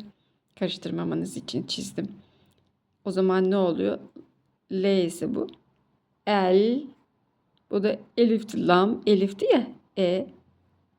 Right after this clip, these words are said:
O zaman Evet, bu da E. Hemen yakalasın.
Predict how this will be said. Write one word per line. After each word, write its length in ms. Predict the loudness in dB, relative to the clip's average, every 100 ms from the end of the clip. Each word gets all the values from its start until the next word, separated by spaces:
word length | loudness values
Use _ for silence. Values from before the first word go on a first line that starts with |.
| _ _
O 60 | -6
zaman 300 | -4 -4 -6 -10 -20 _ _
Evet, 500 | -8 -4 -2 -4 -4
bu 80 | -4
da 60 | -2
E. 480 | 0 0 0 -2 -6 -16 _ _ _ _
Hemen 220 | 0 2
yakalasın. 920 | 2 0 0 0 0 0 -2 -4 -4